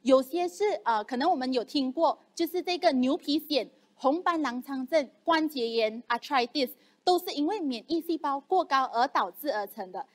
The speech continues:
那这个时候呢，我们就可以起到一个 balance 的作用，把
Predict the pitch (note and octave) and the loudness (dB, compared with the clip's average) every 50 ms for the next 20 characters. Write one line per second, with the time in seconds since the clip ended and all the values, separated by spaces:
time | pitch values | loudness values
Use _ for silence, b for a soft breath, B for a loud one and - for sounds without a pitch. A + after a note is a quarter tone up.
0 | B B D#4 _ F#4+ A#4 A4+ G#4 - G4+ A4 A4 - - B3+ B3+ C4 F4 F#4 E4+ | B B -12 _ 2 4 4 4 2 0 -2 -2 -2 -2 -4 0 2 2 2 2
1 | D#4 D4 C#4+ D4 b b b b B3+ B3 A#3 C4 C#4 C#4+ A4 - - F4+ D#4 C#4+ | 2 2 0 0 b b b b 2 2 2 2 2 0 0 0 0 -4 -4 -4
2 | - - - A#3+ G#3+ - D4 F4 F4+ F4 G#4 G4 D#4 - A#3+ G#3+ - C#4+ C4+ C4+ | -6 -8 -12 -6 0 2 2 2 2 2 2 2 2 2 -4 -2 0 2 2 2
3 | D#4 E4+ F#4+ F4+ - B3+ A#3+ - E4+ E4+ F4 F4+ G#4+ A#4+ - b b b b _ | 2 0 0 0 -2 -4 -2 -2 -2 0 2 0 0 0 -2 b b b b _
4 | B3+ A#3+ A3+ | 2 2 2